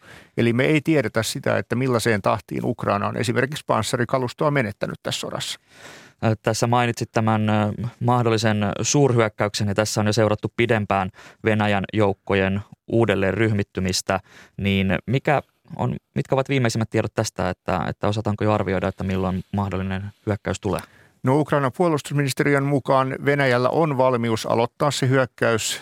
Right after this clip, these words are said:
Speaker 1: Donetskin alueella ja eteläisessä Ukrainassa lähinnä niillä joukoilla, jotka on Krimin suunnasta tulleet, niin periaatteessa milloin tahansa. Se, että niin kuin millä, kuinka intensiivisesti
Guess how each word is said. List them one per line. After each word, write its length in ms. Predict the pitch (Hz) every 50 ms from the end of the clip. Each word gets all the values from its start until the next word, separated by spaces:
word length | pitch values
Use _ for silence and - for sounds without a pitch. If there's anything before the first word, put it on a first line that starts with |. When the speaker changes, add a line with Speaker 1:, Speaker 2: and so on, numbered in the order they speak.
| - -
Speaker 1:
Donetskin 520 | 120 123 123 120 120 - - - 131 117
alueella 640 | 113 113 113 110 107 107 110 110 107 107 110 104 104 -
ja 300 | 117 113 110 110 107 - - -
eteläisessä 640 | 120 123 - 123 120 117 113 113 110 - - - 117
Ukrainassa 760 | 113 110 - - 113 107 104 104 107 - - - - 107 104 - _
lähinnä 460 | 113 104 101 104 104 107 107 104 104
niillä 320 | 107 110 113 113 113 104 107
joukoilla, 480 | 110 110 110 113 107 - - 110 107 110
jotka 360 | 107 101 - - - - 110
on 120 | 101 98
Krimin 320 | - - 135 131 131 127 120
suunnasta 400 | - 127 123 120 113 - - 117 -
tulleet, 440 | 113 113 113 110 117 120 110 - _ _ _ - - - - _ _ -
niin 140 | 123 120 113
periaatteessa 640 | 131 120 104 92 101 120 - - 175 156 - 165 156
milloin 300 | 151 147 147 147 135 -
tahansa. 420 | 95 85 85 95 101 - - - _ _ _ _ - - - - - - - _ _ -
Se, 260 | - 120 117 117 120
että 180 | 127 - -
niin 140 | 131 131 123
kuin 100 | - 127
millä, 260 | 127 131 123 123 - -
kuinka 280 | - 127 120 113 - 107
intensiivisesti 760 | 101 107 107 104 123 127 135 - 147 139 131 135 - -